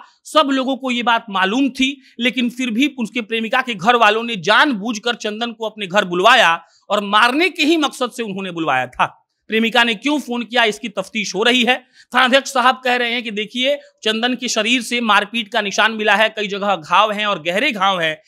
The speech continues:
लेकिन अब तक इसका कोई भी कंक्लूजन नहीं निकाला जा सका है कि आखिर चंदन की मृत्यु कैसे हुई है और कौन मारा है। जांच के बाद थानाध्यक्ष साहब कहते हैं कि मालूम चल जाएगा, लेकिन चंदन के घर वाले साफ साफ कह रहे हैं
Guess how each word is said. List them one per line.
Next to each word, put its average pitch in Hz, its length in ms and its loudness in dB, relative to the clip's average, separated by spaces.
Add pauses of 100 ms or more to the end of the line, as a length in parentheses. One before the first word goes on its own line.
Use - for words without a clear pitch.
(160)
लेकिन 247 260 -4
अब 233 280 2
तक 285 200 -2
इसका 247 260 -4
कोई 240 260 -10
भी 240 120 0
कंक्लूजन 220 440 -8
नहीं 214 140 -4
निकाला 214 300 0
जा 202 120 0
सका 196 220 -6
है 214 120 2
कि 214 120 -6
आखिर 196 200 -6
चंदन 202 320 -6
की 208 100 -12
मृत्यु 196 300 -8
कैसे 202 300 -4
हुई 240 220 -4
है 262 200 0 (200)
और 233 140 2 (100)
कौन 262 200 2
मारा 147 240 0
है। 143 180 0 (280)
जांच 240 320 4
के 233 100 -10
बाद 233 280 0
थानाध्यक्ष 220 320 -8
साहब 202 260 -2
कहते 202 240 -4
हैं 214 140 -6
कि 214 80 -10
मालूम 185 280 -2
चल 233 200 0
जाएगा, 240 380 2 (240)
लेकिन 240 320 2
चंदन 277 320 2
के 277 140 0
घर 277 160 4
वाले 254 240 2
साफ 247 300 2
साफ 226 320 0
कह 254 120 2
रहे 214 200 -2
हैं 156 260 -6